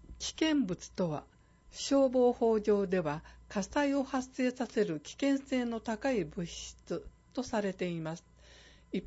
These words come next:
般的には、火災発生の危険性が大きい、火災拡大の危険性が大きい、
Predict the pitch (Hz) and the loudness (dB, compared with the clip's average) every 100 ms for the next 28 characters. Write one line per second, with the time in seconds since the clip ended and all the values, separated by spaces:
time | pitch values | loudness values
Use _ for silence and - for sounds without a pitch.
0 | - 247 233 233 220 208 196 170 165 - | -4 -4 -2 -4 -2 0 0 -4 -6 -12
1 | - - - 196 - 269 262 269 254 - | -20 -18 -10 -8 -2 0 0 -4 -8 -2
2 | 247 233 220 214 202 254 254 254 254 226 | 0 0 -2 -4 -4 0 0 0 0 0
3 | 220 208 190 208 208 - 185 139 - - | 0 0 0 0 -2 -4 -4 -4 -12 -20
4 | - - - - - 185 - 254 247 - | -20 -20 -20 -20 -10 -8 0 0 0 -6
5 | 196 247 240 233 220 208 202 - - 254 | -4 0 0 0 0 -2 -2 -8 -2 -2
6 | 254 240 220 208 196 - 185 185 - 180 | 0 0 2 2 0 -2 -2 -2 -6 -8
7 | 143 | -8